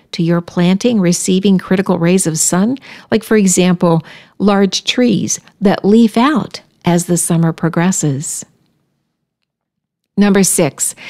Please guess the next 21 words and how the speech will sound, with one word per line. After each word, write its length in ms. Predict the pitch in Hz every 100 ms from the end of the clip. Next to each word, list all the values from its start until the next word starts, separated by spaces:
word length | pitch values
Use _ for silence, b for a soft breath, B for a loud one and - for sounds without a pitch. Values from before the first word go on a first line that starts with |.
| B B
have 180 | 220 214
you 160 | 214
tilled 400 | 208 - 247 240
your 140 | 247 233
soil 640 | - - 214 226 226 202
well 440 | 185 185 151 147 -
and 240 | 180 170
raked 300 | 180 214 -
it 100 | 165
into 380 | 180 170 - 175
an 160 | 156 -
even 480 | - 233 262 254 247
spread 640 | 233 - - 175 160 147 - b b -
for 140 | 175
necessary 680 | 165 196 220 - 220 208 202
rows 520 | 185 202 220 247 233 -
and 160 | 208 202
hills 640 | 190 196 170 156 165 - b b _
to 140 | -
welcome 460 | 170 160 160 156 160
seeds? 680 | - - - - - -